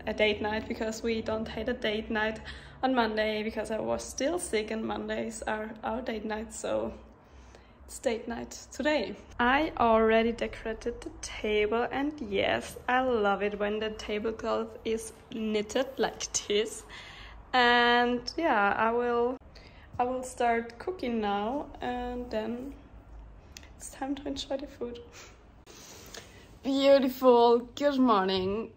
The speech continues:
I'm fresh out of the shower, and I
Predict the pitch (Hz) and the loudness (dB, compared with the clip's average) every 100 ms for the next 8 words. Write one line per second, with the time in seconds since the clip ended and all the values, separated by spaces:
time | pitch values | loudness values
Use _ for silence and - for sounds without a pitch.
0 | - 220 208 208 214 214 214 214 214 - | -2 2 2 0 -2 -2 -4 -8 -10 -12
1 | - 208 208 - 120 117 - 233 - - | -6 -4 -4 -4 -2 -4 -6 -12 -8 -6
2 | 254 220 220 226 - 233 220 220 214 208 | -4 -6 -6 -6 -6 -6 -4 -4 -4 -4
3 | 214 208 - - - - - - - - | -6 -8 -10 -12 -16 -20 -20 -18 -20 -20
4 | - - - - - - - - - - | -20 -20 -20 -20 -20 -20 -20 -20 -20 2
5 | 214 226 214 240 | 8 8 8 -2